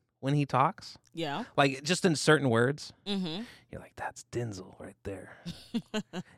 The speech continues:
Speaker 1: And then, like, there are scenes I kept pointing out to you, like, when he walks. Denzel Washington, he's got this walk where he's kinda, like, slunched over.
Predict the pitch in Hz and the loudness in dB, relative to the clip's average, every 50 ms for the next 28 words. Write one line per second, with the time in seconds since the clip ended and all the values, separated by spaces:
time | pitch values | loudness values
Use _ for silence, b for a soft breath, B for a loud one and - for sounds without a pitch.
0 | b - 127 123 127 139 151 156 156 156 151 143 - - 139 135 127 113 - 147 | b 0 2 2 4 6 6 6 4 2 0 -2 -4 -4 -2 -2 -2 0 4 4
1 | 143 135 123 120 - - - 151 156 165 175 175 170 - - 127 131 - - 139 | 6 6 6 4 2 0 0 2 2 2 0 -2 -2 -4 -4 -4 -2 -2 -2 -4
2 | 120 - 139 135 131 127 127 127 127 123 - - 120 120 120 117 110 107 - - | -2 0 0 0 2 2 2 0 0 -2 -2 -4 -2 -2 0 0 -2 -2 -4 -6
3 | - 120 120 117 - 123 123 120 127 123 107 104 101 101 104 110 135 - - - | -6 -6 -6 -2 0 0 0 0 0 -2 -4 -2 0 0 0 0 0 -2 -8 -10
4 | - - - _ _ _ _ _ _ _ _ _ _ - 123 139 196 240 240 262 | -12 -14 -16 _ _ _ _ _ _ _ _ _ _ 0 4 6 6 8 8 8
5 | 240 185 151 120 127 143 147 - 196 185 - 202 190 165 160 185 185 214 240 - | 8 8 8 6 4 2 2 0 -2 -2 -2 0 0 2 2 2 2 2 0 2
6 | - 202 147 120 107 104 101 107 117 139 175 - - 131 113 110 107 104 104 - | 2 0 0 2 0 0 0 0 0 -2 -4 -2 0 0 0 0 -2 -4 -6 -6
7 | - 143 143 135 117 110 98 - - - - 117 113 117 120 123 - - - 123 | -2 0 0 0 0 -2 -4 -6 -8 -10 -8 -6 -4 -4 -2 -4 -4 -4 -2 -2
8 | 113 117 117 131 143 151 156 | -2 0 0 0 0 0 -2